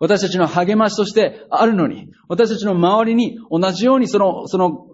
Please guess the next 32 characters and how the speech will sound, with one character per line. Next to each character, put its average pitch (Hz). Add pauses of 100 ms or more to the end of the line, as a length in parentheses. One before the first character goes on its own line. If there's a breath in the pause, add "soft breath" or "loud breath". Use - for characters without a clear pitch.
(360)
苦 180
し 202
み 190
を 185
抱 190
え 196
て 202
い 202
た 196
り、 202 (100)
罪 208
を 165
抱 170
え -
て 180
い 180
た 190
り、 180
肉 170
を 196
抱 185
え -
て 185
い 175
た 196
り 160
す -
る 185
人 190
た 165
ち 160
が 175